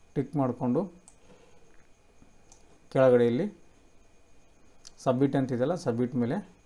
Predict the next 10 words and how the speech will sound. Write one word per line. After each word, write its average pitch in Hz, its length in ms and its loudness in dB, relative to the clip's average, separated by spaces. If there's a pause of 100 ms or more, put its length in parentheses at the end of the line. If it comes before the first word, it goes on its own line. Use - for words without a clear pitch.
(100)
ಕ್ಲಿಕ್ 123 260 -4
ಮಾಡಿ. 135 320 -4 (2750)
ಸಬ್ಮಿಟ್ 127 360 -4
ಕೊಟ್ಟ 120 200 -4
ನಂತರ 120 300 -4
ನೆಕ್ಸ್ಟ್ 135 380 -4
ಈ 123 100 -2
ರೀತಿಯಾಗಿ 123 360 -2
ಓಪನ್ 123 260 -4
ಆಗುತ್ತೆ 127 460 -6